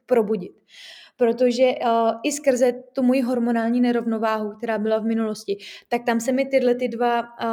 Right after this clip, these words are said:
principy hrozně byly. Eh, na jednu stranu jsem, eh, potřebovala jako furt být soutěživá a furt se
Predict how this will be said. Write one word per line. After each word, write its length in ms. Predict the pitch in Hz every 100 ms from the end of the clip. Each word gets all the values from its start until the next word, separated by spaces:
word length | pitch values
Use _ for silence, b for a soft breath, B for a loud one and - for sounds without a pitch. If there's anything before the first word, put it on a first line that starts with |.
| 220 220
principy 420 | 247 240 240 262
hrozně 440 | 262 254 233 240 254
byly. 340 | 233 214 - - B B B B -
Eh, 560 | 233 226 220 220 - 247
na 80 |
jednu 200 | 240 233
stranu 400 | 247 247 240 233
jsem, 340 | 240 - 233 226
eh, 100 | - 226 214 214 208 247
potřebovala 640 | 254 262 233 233 226 214
jako 160 | 220
furt 200 | 233 254
být 160 | 208 226
soutěživá 880 | - 240 240 277 254 254 240 226 226
a 260 | 226 226
furt 320 | 220 247 247
se 140 | 254